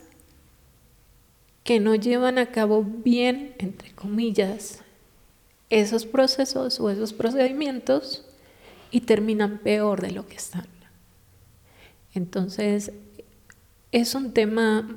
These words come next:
muy polémico, es un tema muy delicado, pero tenemos que entender que hay gente que está sufriendo y que por mucho que queramos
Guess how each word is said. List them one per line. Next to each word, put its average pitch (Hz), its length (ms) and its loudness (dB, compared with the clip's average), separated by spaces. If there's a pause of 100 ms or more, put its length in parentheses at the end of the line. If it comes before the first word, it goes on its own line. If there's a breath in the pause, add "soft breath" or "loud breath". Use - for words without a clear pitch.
(120)
muy 233 420 0
polémico, 202 880 0 (880 soft breath)
es 214 200 0
un 220 200 -6
tema 226 260 0
muy 233 380 0
delicado, 202 840 0 (1300 soft breath)
pero 214 160 6
tenemos 220 380 0
que - 120 -4
entender 240 560 4
que - 100 0
hay 233 120 0
gente 233 400 0
que 220 80 -6
está 190 200 -6
sufriendo 269 720 -2 (1300 soft breath)
y 220 140 0
que 220 180 0
por 208 300 -2
mucho 220 1300 -2 (960 soft breath)
que 214 220 -2
queramos 214 920 2